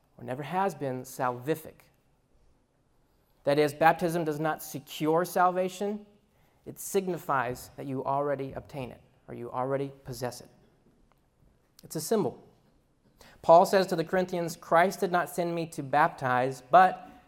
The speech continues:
to preach the gospel." And he distinguishes the two, baptism and gospel. The baptism John is performing is not the equivalent of what the church performs today,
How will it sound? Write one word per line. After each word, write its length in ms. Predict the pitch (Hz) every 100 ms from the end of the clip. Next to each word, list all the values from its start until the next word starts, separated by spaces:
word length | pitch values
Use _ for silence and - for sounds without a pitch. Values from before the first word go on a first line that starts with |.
| _ _
to 100 | -
preach 340 | 165 143 135 -
the 60 |
gospel." 460 | 127 127 123 - - _ _ _ _ _ _
And 60 | 131
he 60 |
distinguishes 560 | 131 139 202 180 - 117
the 100 | 113
two, 320 | - 113 110 - _ _ _ _ -
baptism 380 | 113 123 113
and 120 | 123 135
gospel. 360 | 170 - - - _ _ _ _ - - _ _ _ _ _ _ _ _ _ _ _ _ _ -
The 100 | -
baptism 640 | 135 175 226 208 160 160 151
John 260 | 135 160 165
is 80 |
performing 500 | 160 131 175 165 139
is 180 | 127 131
not 300 | 131 143 190
the 100 | 196
equivalent 560 | 185 - 156 135 135 -
of 160 | 131
what 160 | 127 151
the 60 | 165
church 320 | - 135 -
performs 480 | - - 127 123 -
today, 600 | 127 131 214 139 147